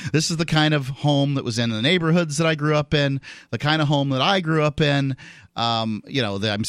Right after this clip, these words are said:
I'm seeing the jalousie windows, the single-car garage, uh, the, the, the grass, the, we call it a lawn, right? It's just a bunch of weeds that you whack down to a certain level height. And in his case, he's got,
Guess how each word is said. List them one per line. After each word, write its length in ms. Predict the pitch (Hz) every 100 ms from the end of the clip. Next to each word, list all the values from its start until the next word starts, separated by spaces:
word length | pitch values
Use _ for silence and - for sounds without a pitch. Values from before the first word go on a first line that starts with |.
| 113
I'm 140 | 113
seeing 240 | - 123
the 80 | 110
jalousie 480 | 107 120 113 110 135
windows, 760 | 160 214 196 185 180 170 156 - -
the 80 | 117
single-car 640 | 107 135 120 113 131 107 101
garage, 920 | 107 127 196 185 175 165 160 139 - - - _ -
uh, 240 | 107 104 101
the, 340 | 107 104 98 -
the, 220 | 110 107
the 140 | 98 110
grass, 480 | 110 151 151 151
the, 200 | 104 120 123
we 140 | 139
call 220 | 131 190
it 60 | 160
a 40 |
lawn, 380 | 135 131 131 131
right? 240 | 123 127 131
It's 140 | 127
just 180 | - 147
a 40 | 135
bunch 200 | 135 131
of 80 | 110
weeds 320 | 120 120 117
that 140 | 101
you 80 | 117
whack 280 | 107 117 -
down 240 | 117 113
to 80 | 110
a 40 | 107
certain 460 | - 107 101 101
level 300 | - 107 95 92
height. 320 | 85 73 - _ - - - -
And 480 | 135 135 131 123 117 - - -
in 120 | 147
his 220 | 226 262
case, 280 | - 143 165
he's 160 | 160
got, 320 | 139 165 -